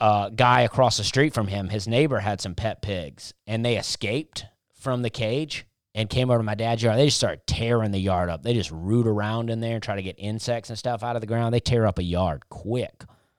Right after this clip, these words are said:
Um, when we were kids, my sis stepped on a kitten and we, oh, this was actually a sad one. I actually commented, "That's a sad story."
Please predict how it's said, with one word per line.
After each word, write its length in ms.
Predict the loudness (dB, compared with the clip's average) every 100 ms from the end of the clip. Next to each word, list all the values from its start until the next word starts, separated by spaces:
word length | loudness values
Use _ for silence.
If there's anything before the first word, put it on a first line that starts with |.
| _ _ _ _ _ -6
Um, 560 | -2 -2 -4 -8 -12 -16 _ _ _ _ _ _ _ _ _ _ _ _ _
when 300 | -4 2 4
we 180 | 4 4
were 160 | 4 4
kids, 500 | 4 6 4 2 -6 _
my 220 | -4 -2 0
sis 560 | 0 4 4 4 -2 -6 _ _ _
stepped 500 | -4 2 4 4 2
on 100 | 2
a 80 | 0
kitten 540 | 2 2 4 0 0
and 200 | 0 0
we, 180 | 2 -2 2
oh, 220 | 0 2
this 200 | -4 -2
was 160 | -2 -2
actually 320 | -4 -6 -8
a 80 | -6
sad 300 | -6 -6 -6
one. 180 | -10 -8
I 160 | 2 4
actually 280 | 6 2 -2
commented, 520 | -2 -2 -2 -4 -8
"That's 260 | -6 -6 -6
a 60 |
sad 300 | -6 -6 -6
story." 380 | -8 -6 -8 -10